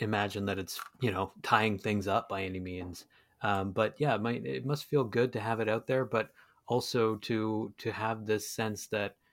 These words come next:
um, it's not sort of just an embodiment of y-, one person's thinking. Like, it's, it's like a movement document, maybe more so. And it, like,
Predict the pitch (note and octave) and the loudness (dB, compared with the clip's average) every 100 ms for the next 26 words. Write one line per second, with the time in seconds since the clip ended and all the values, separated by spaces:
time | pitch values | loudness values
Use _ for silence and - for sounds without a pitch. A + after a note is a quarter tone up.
0 | _ - A2+ G#2 G2 G2 G2+ - - A2 | _ 0 2 4 2 -2 -6 -8 -4 -4
1 | - A2+ A2 G#2+ G#2 - - - - _ | -2 0 2 0 -2 -4 -12 -16 -18 _
2 | _ - - A#2+ G2+ F#2 A#2 A2 - - | _ -8 0 2 0 0 0 0 -4 -12
3 | - _ _ B2 A#2 G#2 G#2 G#2+ G2+ G2+ | -20 _ _ -2 0 6 6 6 2 -2
4 | G2+ - G2+ G2 A2 G2+ G#2+ G#2+ G#2 A2 | -2 0 0 -2 -10 0 2 2 2 -2
5 | - G2 - C#3 D#3+ - - _ G2 G#2 | -2 -8 -2 0 0 -4 -14 _ -6 -6
6 | G2 - - G2+ - A2 G#2+ B2+ C#3+ G#2 | -6 -8 -8 -6 -4 -2 4 4 4 0
7 | G2 G2 F#2 G#2+ G2 G2 - _ _ G#2+ | -2 -2 -2 -8 -8 -10 -12 _ _ -4
8 | G2+ F#2+ F#2+ G2 - B2 G#2 G2 - G#2 | -4 -4 -6 -8 -8 -6 -6 -6 -6 -6
9 | G#2+ - - - - C3 C#3 - C#3+ - | -6 -10 -18 -20 -2 0 0 0 -4 -4